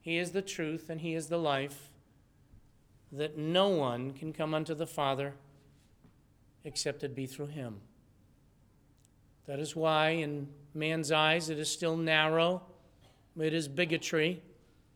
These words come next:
but in God's eyes, it is the perfect loving plan of God to provide salvation to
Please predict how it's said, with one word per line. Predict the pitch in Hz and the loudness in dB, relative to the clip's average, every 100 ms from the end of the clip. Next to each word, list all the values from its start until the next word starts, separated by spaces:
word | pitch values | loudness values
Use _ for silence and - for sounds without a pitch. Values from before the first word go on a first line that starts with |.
| _ _ _ - | _ _ _ -4
but | 160 160 | -2 0
in | 151 | 2
God's | 160 165 143 | 2 2 2
eyes, | 160 156 160 151 | 2 2 0 -2
it | 151 | -4
is | 143 | -6
the | 156 | -8
perfect | - 160 156 147 | -4 -4 -4 -6
loving | 151 151 147 151 147 | -2 -2 -2 -4 -6
plan | - 147 147 | -6 -6 -4
of | 143 131 | -6 -4
God | 135 123 123 120 - _ _ _ _ _ - | -2 -2 -4 -10 -18 _ _ _ _ _ -20
to | 135 | -12
provide | 151 135 143 143 139 | -8 -2 0 0 -2
salvation | - 151 147 147 143 - 135 131 127 - - _ _ | -2 -2 0 -2 -2 -4 -6 -6 -8 -16 -20 _ _
to | - | -8